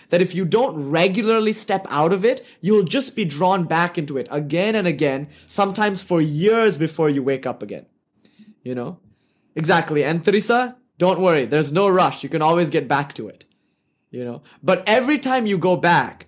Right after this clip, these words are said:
resolve to stick to it every day, you know? And, and we discussed last week how to stay consistent.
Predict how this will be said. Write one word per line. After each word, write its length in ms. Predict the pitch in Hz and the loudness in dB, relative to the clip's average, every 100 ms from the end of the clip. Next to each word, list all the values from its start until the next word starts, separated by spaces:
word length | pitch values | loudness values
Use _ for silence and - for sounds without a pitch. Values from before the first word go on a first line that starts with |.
| _ _ _ - | _ _ _ -2
resolve 880 | 151 180 151 202 240 175 123 - | 2 2 2 4 4 4 2 -2
to 100 | - | -6
stick 460 | 156 - - 240 - | -2 -2 0 -2 -2
to 120 | 165 | -4
it 160 | 139 - - | -4 -6 -2
every 360 | 185 170 180 | 0 2 0
day, 320 | 139 117 - _ _ _ _ | 0 -4 -8 _ _ _ _
you 140 | 135 | -8
know? 260 | 131 139 - | -6 -6 -8
And, 160 | - 170 | -2 0
and 280 | 175 180 190 | 0 0 0
we 80 | 208 | 0
discussed 460 | 226 - 269 170 | 0 0 -2 0
last 280 | 175 175 175 | 2 2 2
week 220 | 208 185 | -2 -2
how 200 | - 185 | 0 0
to 100 | 170 | 0
stay 220 | 147 160 | -2 -2
consistent. 640 | 147 131 - 120 - 87 | -2 -4 -8 -10 -12 -16